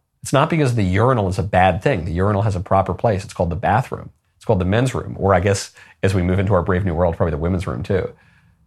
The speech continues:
But we know, but we know that that's absurd. We would laugh at that. And certainly in a, in an art gallery, that would be absurd. Things need to be in their proper place. And the proper place for my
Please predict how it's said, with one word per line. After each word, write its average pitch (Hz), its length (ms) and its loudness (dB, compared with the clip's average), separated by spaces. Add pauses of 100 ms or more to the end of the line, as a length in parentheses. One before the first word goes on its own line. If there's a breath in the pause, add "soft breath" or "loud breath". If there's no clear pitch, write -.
(280)
But 147 80 4
we 196 100 4
know, 220 100 6
but 170 160 2
we 165 100 4
know 170 140 4
that 151 140 0
that's 165 240 4
absurd. - 360 -6
We 101 60 0
would 95 120 0
laugh 98 200 2
at - 80 -10
that. - 160 -12
And 101 120 -4
certainly 104 500 0
in 95 80 -4
a, 82 140 -4 (100)
in 92 80 -4
an 87 280 -4
art 117 200 2
gallery, 73 420 -2 (140)
that 85 240 0
would 87 120 -2
be 78 200 -4
absurd. 80 440 -4 (100)
Things 131 500 0
need 104 200 -2
to - 60 -6
be 131 460 0 (500)
in 117 120 2
their 117 140 2
proper 71 580 -2 (460)
place. - 500 0
And 85 80 -4
the 78 60 -4
proper - 300 0
place 120 220 0
for - 120 -2
my 87 220 -2